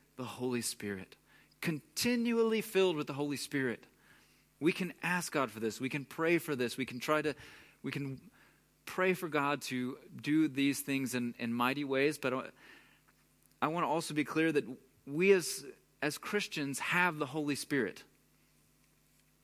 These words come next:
This is a part of being planted and rooted through Jesus Christ into the stream of living water. If you believe, you receive the Holy Spirit.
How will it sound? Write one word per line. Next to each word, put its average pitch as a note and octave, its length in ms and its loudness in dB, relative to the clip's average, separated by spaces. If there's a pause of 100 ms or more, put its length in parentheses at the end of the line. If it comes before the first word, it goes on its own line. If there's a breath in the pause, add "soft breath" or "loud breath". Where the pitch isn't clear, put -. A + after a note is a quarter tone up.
(120)
This D#3+ 180 2
is E3+ 100 -2
a E3+ 60 4
part F3 340 2
of C#3 160 -4
being D#3 260 2
planted D#3+ 560 0 (1120 loud breath)
and D3 240 2
rooted D3 560 6
through D#3 240 4
Jesus D3 400 2
Christ A#2+ 580 0 (220 soft breath)
into D3 280 0
the C#3 100 -2
stream C#3+ 460 -4
of A#2 120 -4
living A#2 300 2
water. G#2 360 -4 (340 loud breath)
If F#3+ 340 8
you D#3 120 -4
believe, E3+ 760 4 (380 soft breath)
you C3+ 140 -4
receive C3+ 420 -2
the A2+ 80 -8
Holy G#2+ 200 -6
Spirit. F2 360 -12